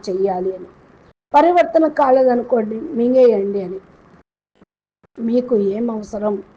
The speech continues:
లేదా? మీరు ఈ యొక్క కర్మచక్రంలో మరి ఎందుకు ఇరుక్కుపోతూ ఉన్నారు? కాలచక్రంలో ఇరుక్కుపోతే, "అన్న,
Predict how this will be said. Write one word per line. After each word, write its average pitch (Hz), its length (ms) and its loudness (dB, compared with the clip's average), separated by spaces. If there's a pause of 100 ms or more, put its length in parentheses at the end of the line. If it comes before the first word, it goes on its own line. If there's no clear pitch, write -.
(240)
లేదా? 190 400 -6 (920)
మీరు 294 240 0
ఈ 277 160 -4
యొక్క 285 240 0 (500)
కర్మచక్రంలో 226 1300 0 (520)
మరి 311 180 2
ఎందుకు 247 360 0
ఇరుక్కుపోతూ 240 800 -6
ఉన్నారు? 214 300 -8
కాలచక్రంలో 208 1000 -10
ఇరుక్కుపోతే, 202 1000 -8 (720)
"అన్న, 247 540 2